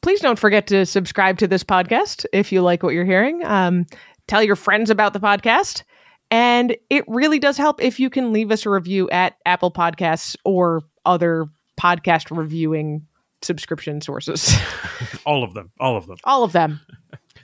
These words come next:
Speaker 2: The Family Gamers is sponsored by First Move Financial. Go to first move financial dot com slash family gamers to learn how the team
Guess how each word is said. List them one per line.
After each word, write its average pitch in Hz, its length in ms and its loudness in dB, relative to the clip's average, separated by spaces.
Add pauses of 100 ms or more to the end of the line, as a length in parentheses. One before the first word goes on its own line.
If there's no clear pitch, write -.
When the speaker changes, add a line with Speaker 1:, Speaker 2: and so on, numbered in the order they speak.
Speaker 2:
The 127 60 -6
Family 185 200 2
Gamers 170 220 2
is 143 100 -4
sponsored 156 360 0
by 139 120 4
First 147 240 -2
Move 135 160 -6
Financial. 170 520 0
Go 131 160 -2
to 127 180 -6
first 233 260 -2
move 170 120 -4
financial 135 340 -2
dot 120 120 -2
com 143 180 0
slash 123 240 -2
family 131 280 -4
gamers 160 360 -2
to 127 60 -12
learn 139 180 -2
how 135 80 0
the 120 100 -4
team 202 360 -4